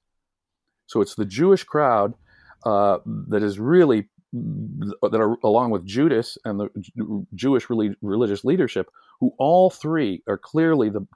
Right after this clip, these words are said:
given the blame for Jesus' death. Pilate finally relents. He may have a violent disturbance in Jerusalem if he doesn't do it.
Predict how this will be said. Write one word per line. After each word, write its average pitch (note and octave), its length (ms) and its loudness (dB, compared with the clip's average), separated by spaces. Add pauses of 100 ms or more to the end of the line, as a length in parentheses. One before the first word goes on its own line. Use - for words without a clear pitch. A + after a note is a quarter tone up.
(160)
given A#2 260 0
the G2+ 60 -4
blame A#2 380 -2
for A2 100 -4
Jesus' G2 440 -6
death. G#2 340 -2 (480)
Pilate C#3 340 2
finally E3 420 -2
relents. F#2+ 580 -4 (400)
He A#2+ 120 -2
may C#3+ 200 2
have C3+ 180 0
a G2 60 0
violent B2 440 0
disturbance C#3+ 520 -4
in G2+ 80 -6
Jerusalem G2+ 520 -4
if F2 60 -10
he F2 80 -8
doesn't F2+ 360 -8
do E3+ 220 4
it. - 180 -4